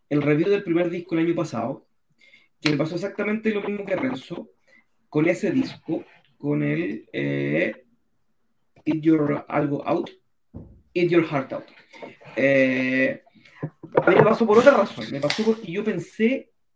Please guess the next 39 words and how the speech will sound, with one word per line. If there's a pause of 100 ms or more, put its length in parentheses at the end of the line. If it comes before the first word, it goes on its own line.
(140)
que
la
banda
era
heavy
metal. (680)
Era, (220)
me,
me,
pensé
que
era,
era
heavy
metal
puro
y
duro,
casi
tradicional. (720)
Y
me
encontré
con
este (120)
hard
and
heavy (920)
bastante
genérico. (960)
Este
disco
me
gustó
más
que
el
disco
anterior.